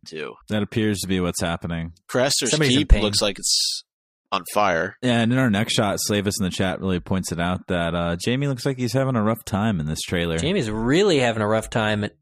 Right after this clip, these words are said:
Speaker 3: You know, it's a shame because I, I'd like him to be as humorous as possible.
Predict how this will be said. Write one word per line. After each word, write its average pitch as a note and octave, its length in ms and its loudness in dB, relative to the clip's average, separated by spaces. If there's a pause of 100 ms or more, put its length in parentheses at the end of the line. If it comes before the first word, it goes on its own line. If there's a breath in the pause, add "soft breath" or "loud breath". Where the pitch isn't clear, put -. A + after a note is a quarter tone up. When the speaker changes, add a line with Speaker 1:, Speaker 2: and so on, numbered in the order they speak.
(300)
Speaker 3:
You D3+ 100 -2
know, A3+ 100 2
it's B3+ 120 -2
a G3+ 60 4
shame F#3+ 240 2
because A#2 280 0
I, B2 280 0
I'd B2 80 -2
like C#3+ 180 -2
him B2+ 180 0
to A2 80 -2
be G#2+ 160 -2
as G2+ 120 -4
humorous A#2 480 0
as A2+ 80 -10
possible. A2+ 520 -8